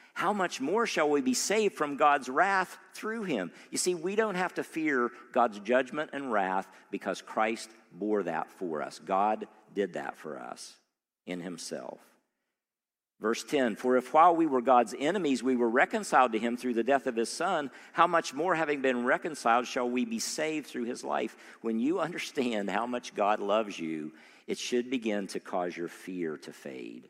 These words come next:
And it should cause you to begin to, in great gratitude, just be grateful to God. In First John chapter four, verses seventeen through nineteen, now this is just a few verses on down from what I read earlier about the spirit of Antichrist and all that stuff.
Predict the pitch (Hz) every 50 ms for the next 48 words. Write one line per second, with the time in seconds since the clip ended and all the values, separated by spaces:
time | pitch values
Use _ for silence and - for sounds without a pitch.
0 | _ _ _ _ _ _ _ _ _ _ _ _ - 95 95 101 110 113 - -
1 | 113 101 87 - - - 120 107 110 113 101 104 101 92 92 87 95 85 92 90
2 | 90 - - 98 90 85 82 76 78 95 98 90 76 71 87 87 87 90 87 82
3 | - - - 80 76 71 87 98 - - - 95 78 80 80 82 92 - - -
4 | - - 78 - 82 73 67 67 69 - - - _ _ _ _ _ _ _ _
5 | _ _ _ _ _ _ _ - - 104 - - 160 156 - - - 147 143 139
6 | 127 - 143 131 - - 117 - - 127 123 127 113 104 101 - - 95 - -
7 | 120 117 110 117 110 - 113 110 - - 113 104 104 107 107 107 104 - 95 85
8 | 87 92 92 107 131 120 - 123 107 113 104 - 101 90 - 123 127 131 123 135
9 | 127 123 120 110 110 113 113 110 104 110 113 110 101 101 95 98 101 101 101 98
10 | 101 98 95 87 90 98 101 104 101 104 104 104 104 98 87 92 - - - -
11 | - - 101 98 98 90 78 87 92 92 92 92 - - 95 92 92 92 - -
12 | 73 80 85 87 87 90 92 - - - - 90 85 90 90 -